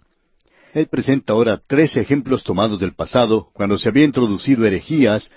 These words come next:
cuando se había presentado falsas enseñanzas, y la gente se había apartado de Dios. Estas eran personas religiosas.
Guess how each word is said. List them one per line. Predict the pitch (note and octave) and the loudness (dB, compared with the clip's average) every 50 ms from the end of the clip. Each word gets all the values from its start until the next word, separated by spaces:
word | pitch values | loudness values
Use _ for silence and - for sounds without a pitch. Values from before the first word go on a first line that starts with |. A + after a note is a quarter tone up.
| _ _ | _ _
cuando | - A2+ G2+ F#2 F2 | -6 -6 -4 -4 -4
se | - - | -6 -6
había | F2 E2 F2+ G2+ A2 A2 | -8 -6 -2 0 0 0
presentado | G2+ G2+ E2 F2 F2 D#2 - - G#2 G#2 F#2+ G2 F#2 E2+ | 0 -2 -6 -6 -8 -8 -4 -2 -2 0 0 0 -2 -2
falsas | - - A2+ A2+ A#2 G#2+ - A2 G2 - - | -2 -2 0 0 0 0 0 -2 -2 -2 -4
enseñanzas, | G2+ F2+ - F#2 E2 F2 A2+ C3 C#3 B2+ - B2+ A#2+ - - - - - - - - - | -6 -6 -6 -8 -4 -2 0 2 2 2 2 2 0 0 -2 -6 -16 -20 -20 -20 -10 -4
y | - A#2+ | 0 2
la | C3 C#3+ C3+ | 2 2 2
gente | E3 A3+ A3 F3+ F3 | 0 -2 -4 -4 -2
se | - C3 | -2 0
había | A#2 C#3 E3 | 2 2 2
apartado | D3+ - C#3 C3 B2 - D#3+ F3 E3+ D3 C#3+ A#2 | 2 2 0 -2 0 2 2 2 2 2 2 2
de | A2+ G#2 | 2 2
Dios. | F2+ F2 E2+ D#2 C2+ - - - _ _ _ _ _ _ _ _ _ _ _ | 0 0 -4 -6 -8 -10 -16 -20 _ _ _ _ _ _ _ _ _ _ _
Estas | - C3 B2+ - B2+ A2+ - | -4 -4 -2 -2 -4 -4 -2
eran | B2+ C3 A#2+ | -2 -2 -2
personas | G2 G2+ E2+ - - A#2 A#2+ A#2+ A2 - | -2 -4 -6 -6 -4 -4 -2 -2 -2 -2
religiosas. | G2+ G2+ F#2+ F2 - - F3 - - - - D2+ - - | -2 -4 -4 -4 -2 0 2 2 0 -2 -8 -16 -18 -20